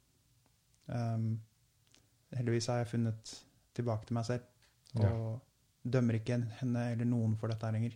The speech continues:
Speaker 1: Ikke engang syke for-, det er ting som vi bør forandre i samfunnet. Det er ting som kan være til hjelp for folk. Men det er ikke noen poeng å ta så, det er ikke noe poeng å ta så, på en måte, hate eller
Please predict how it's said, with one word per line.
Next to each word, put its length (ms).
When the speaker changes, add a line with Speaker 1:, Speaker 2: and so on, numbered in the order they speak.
Speaker 1:
Ikke 180
engang 180
syke 340
for-, 140
det 100
er 40
ting 140
som 180
vi 80
bør 140
forandre 320
i 60
samfunnet. 480
Det 100
er 80
ting 140
som 140
kan 140
være 180
til 100
hjelp 180
for 100
folk. 280
Men 140
det 80
er 60
ikke 100
noen 160
poeng 380
å 160
ta 220
så, 500
det 100
er 60
ikke 120
noe 80
poeng 300
å 140
ta 160
så, 200
på 80
en 40
måte, 180
hate 400
eller 300